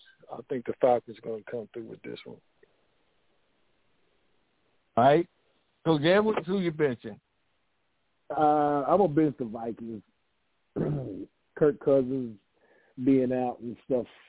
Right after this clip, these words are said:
Speaker 3: I don't think the, that kid, uh, who, because Dobbs ain't,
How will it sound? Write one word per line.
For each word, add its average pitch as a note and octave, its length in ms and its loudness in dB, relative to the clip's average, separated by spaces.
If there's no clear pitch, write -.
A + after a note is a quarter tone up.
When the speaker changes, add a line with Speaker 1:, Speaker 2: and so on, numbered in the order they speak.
Speaker 3:
I A2+ 100 -4
don't A#2+ 200 -2
think A#2 200 -2
the, G#2+ 380 -2
that G#2+ 240 -4
kid, A#2+ 220 2
uh, A2+ 420 2
who, G#3 200 2
because C3 360 2
Dobbs F#3+ 420 4
ain't, D3 220 2